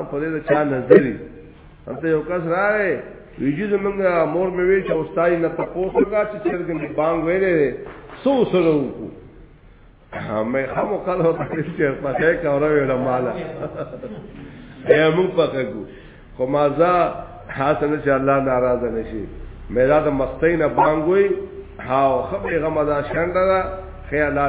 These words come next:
لکه مور ته جوړه. خو لکه ما ته پکې څه وکړه، دا بله حصه کوي. دا بدعتیان ښه پوهېږي په دې باندې. <laughs> څه خبره کوي، بله حصه نه کوي. ګوره، چې مشرکي، مبتدي،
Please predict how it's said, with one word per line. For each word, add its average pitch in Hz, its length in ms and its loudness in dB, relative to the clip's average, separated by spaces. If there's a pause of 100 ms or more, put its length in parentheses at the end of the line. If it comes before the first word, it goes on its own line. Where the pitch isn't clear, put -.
لکه 123 180 -4
مور 117 260 -2
ته 110 100 -6
جوړه. 107 280 -4
خو - 80 -8
لکه 151 240 -4
ما 180 200 -2
ته 170 80 2
پکې 127 360 -6
څه 143 40 -8
وکړه، 131 360 -2
دا 139 100 2
بله 127 240 0
حصه 113 280 -2
کوي. 107 240 -4 (520)
دا 135 120 2
بدعتیان 147 560 -2
ښه 220 160 -2
پوهېږي 143 360 2
په - 80 -8
دې 113 220 -2
باندې. - 260 0 (600)
<laughs> - 640 -14
څه 156 60 0 (140)
خبره 165 300 4
کوي، 185 160 4
بله 180 160 4 (100)
حصه 170 260 0
نه 196 60 8
کوي. 143 300 2 (1200)
ګوره، 233 280 8 (1000)
چې 160 60 4 (160)
مشرکي، 180 640 2 (600)
مبتدي، 180 840 2